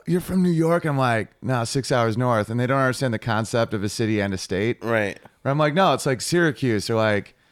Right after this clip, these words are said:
Speaker 1: "You're from New York." And then they'd ask me, like, about the Empire State Building, and I'd been there once.
Speaker 2: <laughs>
Speaker 1: So I'm like, "No." And they're like, that was even worse. I'm like, "No, it's more like the countryside, but
Speaker 2: Yeah.
Speaker 1: it's called New York." And they're like,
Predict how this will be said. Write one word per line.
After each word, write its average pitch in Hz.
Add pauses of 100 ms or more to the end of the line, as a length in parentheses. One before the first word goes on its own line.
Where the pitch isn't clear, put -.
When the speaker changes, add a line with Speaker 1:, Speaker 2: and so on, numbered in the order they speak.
(240)
Speaker 1:
"You're 165
from 208
New 196
York." 175
And 135
then 139
they'd 135
ask 127
me, 131
like, 107
about 110
the 117
Empire 107
State 110
Building, 101
and 95
I'd 95
been 101
there 95
once. 104
Speaker 2:
<laughs> - (540)
Speaker 1:
So -
I'm 127
like, 127
"No." 143
And 110
they're 113
like, 107 (1000)
that 131
was 135
even 107
worse. 98
I'm 117
like, 123
"No, 151
it's 139
more 151
like 160
the 135
countryside, 104
but 101
Speaker 2:
Yeah. 110
Speaker 1:
it's 90
called 120
New 113
York." 110
And 87
they're 92
like, 78